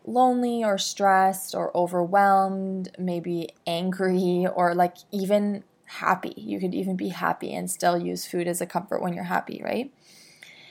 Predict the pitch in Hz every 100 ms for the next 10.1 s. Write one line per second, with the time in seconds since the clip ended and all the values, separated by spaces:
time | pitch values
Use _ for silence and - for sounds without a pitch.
0 | - - - 226 202 190 185 185 - -
1 | _ _ _ _ _ _ - 220 220 214
2 | 196 247 254 240 226 - 208 196 190 190
3 | 190 185 185 175 - 190 185 190 190 180
4 | - 240 226 185 180 180 202 196 180 -
5 | - 196 185 202 180 180 180 190 185 202
6 | - 185 185 202 196 180 196 - - 196
7 | 180 175 180 175 185 175 180 185 175 190
8 | 180 180 196 180 - 190 196 190 196 -
9 | - 180 180 180 190 180 190 185 - 262
10 | 285